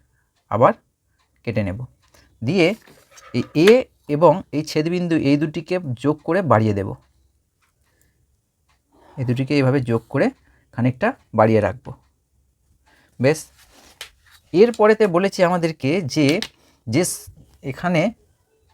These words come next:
ত্রিভুজের সমান ক্ষেত্রফল বিশিষ্ট যে সামান্তরিকটি অঙ্কন করতে হবে তার একটি কোণ হচ্ছে পঁয়তাল্লিশ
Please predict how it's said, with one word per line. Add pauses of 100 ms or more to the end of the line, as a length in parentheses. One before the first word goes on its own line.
(720)
ত্রিভুজের
সমান
ক্ষেত্রফল
বিশিষ্ট
যে
সামান্তরিকটি
অঙ্কন
করতে
হবে
তার (140)
একটি
কোণ
হচ্ছে
পঁয়তাল্লিশ